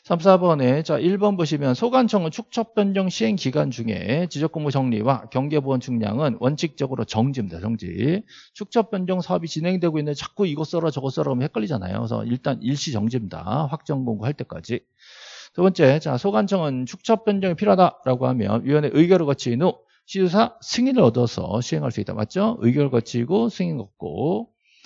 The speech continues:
삼 번, 빈번한 토지 이동으로 일필지 규모가 작아서 소축적, 작은 축적으로는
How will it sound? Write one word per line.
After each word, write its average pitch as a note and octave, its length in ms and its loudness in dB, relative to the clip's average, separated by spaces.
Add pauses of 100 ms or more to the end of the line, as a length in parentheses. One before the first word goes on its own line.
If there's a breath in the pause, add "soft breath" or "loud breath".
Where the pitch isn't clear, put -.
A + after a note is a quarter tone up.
(180 soft breath)
삼 F3+ 140 -4
번, C3+ 180 2
빈번한 G3 540 2
토지 G3+ 260 0
이동으로 D#3+ 500 2
일필지 F3 520 0
규모가 D#3 300 0
작아서 A#2+ 840 0
소축적, - 720 -6
작은 E3+ 360 -2
축적으로는 C#3 840 -2